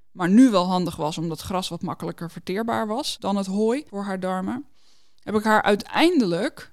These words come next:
weer vierentwintig zeven op normaal hooi kunnen krijgen. En daar ben ik ontzettend blij mee, want dat betekende dat ze ook weer normaal de kudde in kon. En Kazindi en niet in een kudde kunnen staan was gewoon geen paardwaardig leven. Ik merkte echt dat ze chagrijnig werd,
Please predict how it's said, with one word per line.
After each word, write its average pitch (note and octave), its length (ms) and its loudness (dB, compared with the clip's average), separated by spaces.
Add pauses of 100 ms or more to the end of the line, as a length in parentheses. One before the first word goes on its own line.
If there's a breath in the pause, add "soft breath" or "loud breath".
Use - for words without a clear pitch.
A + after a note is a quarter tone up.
weer G3+ 460 0
vierentwintig B3 580 -2
zeven G3+ 580 0
op F#3+ 320 -4 (200)
normaal F#3 400 0
hooi C4+ 300 -2
kunnen E3+ 260 -4
krijgen. C#3 440 -6
En - 380 -16
daar G3 120 -2
ben G3+ 100 4
ik G#3 140 -4
ontzettend A#3 680 -2
blij G#3 220 2
mee, D#3+ 240 0
want G3+ 140 -4
dat A#3 180 0
betekende F3+ 560 -2
dat F#3+ 180 -4
ze - 100 -6
ook A3+ 220 -2
weer E3+ 140 -4
normaal F3+ 480 -2
de G3 80 -10
kudde - 280 -4
in D#3+ 160 -4
kon. - 280 -8 (180)
En F#3+ 280 0 (360)
Kazindi C4+ 600 4
en G3+ 300 4
niet C4+ 180 8
in - 140 -4
een G3 120 -2
kudde B3 220 -2
kunnen A3+ 260 -2
staan G3 460 0 (380)
was G3 260 2
gewoon F3 280 0
geen F3+ 240 -2
paardwaardig D#3 500 -2
leven. F#3+ 380 -4
Ik - 120 -10
merkte F#3 340 -4
echt - 240 -6
dat - 160 -12
ze - 120 -10
chagrijnig A#3 560 -2
werd, F#3+ 380 -4